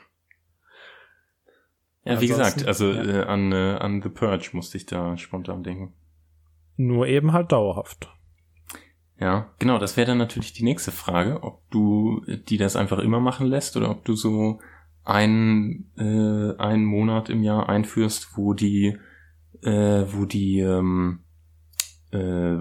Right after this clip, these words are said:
Speaker 1: Autoren dann ihre Taten durchführen dürfen und in den anderen elf Monaten müssen sie es dann runterschreiben.
Speaker 2: Hm, stimmt. Aber das bringt mich wieder zu der Frage, die wir letztens schon mal hatten.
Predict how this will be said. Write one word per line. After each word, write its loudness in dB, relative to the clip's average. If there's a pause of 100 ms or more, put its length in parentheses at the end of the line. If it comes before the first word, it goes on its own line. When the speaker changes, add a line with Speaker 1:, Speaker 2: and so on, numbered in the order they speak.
Speaker 1:
Autoren 2
dann 0
ihre -2
Taten 0
durchführen 0
dürfen 0
und 0
in 0
den 2
anderen 2
elf 0
Monaten 0
müssen 0
sie -2
es -4
dann -2
runterschreiben. 0 (920)
Speaker 2:
Hm, 2
stimmt. -4 (1600)
Aber 0
das -4
bringt 2
mich -4
wieder -2
zu -8
der 0
Frage, 0
die 0
wir -2
letztens -2
schon -2
mal -2
hatten. -4